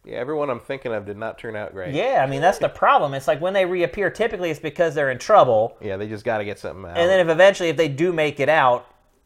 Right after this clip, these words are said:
Speaker 2: you see why it was <laughs> in trouble. I can't
Speaker 1: Yeah.
Speaker 2: think of anything that went away and then came back and was great.
Speaker 1: Um, uh, Eternal Darkness.
Speaker 2: Did it go away?
Speaker 1: Yeah, it,
Speaker 2: Well,
Speaker 1: uh,
Speaker 2: yeah, 'cause it was an N sixty-four
Speaker 1: it was an N sixty-four
Speaker 2: game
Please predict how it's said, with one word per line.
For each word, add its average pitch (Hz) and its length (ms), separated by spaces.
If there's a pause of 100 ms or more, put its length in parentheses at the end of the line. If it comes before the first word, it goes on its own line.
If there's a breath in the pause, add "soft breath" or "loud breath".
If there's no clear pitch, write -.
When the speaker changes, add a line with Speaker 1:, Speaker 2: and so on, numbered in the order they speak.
(160)
Speaker 2:
you 139 180
see 156 240
why 143 260
it 117 80
was 127 180
<laughs> - 20
in 151 80
trouble. - 680 (920)
I 147 100
can't 131 40
Speaker 1:
Yeah. 123 300
Speaker 2:
think 160 200
of 165 100
anything 143 340
that 139 140
went 156 160
away 151 380
and 143 100
then 139 80
came 139 200
back 143 200
and - 80
was 175 280
great. 175 80
Speaker 1:
Um, 175 400 (720)
uh, 143 1000
Eternal 196 320
Darkness. 127 600 (1200)
Speaker 2:
Did 151 100
it 240 100
go 254 180
away? 214 360
Speaker 1:
Yeah, 156 220
it, 151 160
Speaker 2:
Well, 190 140
Speaker 1:
uh, 202 40
Speaker 2:
yeah, 185 280
'cause 175 100
it 190 40
was 165 120
an 165 60
N 170 120
sixty-four 156 340
Speaker 1:
it 110 40
was - 20 (200)
an 143 60
N 147 60
sixty-four 156 260
Speaker 2:
game 147 40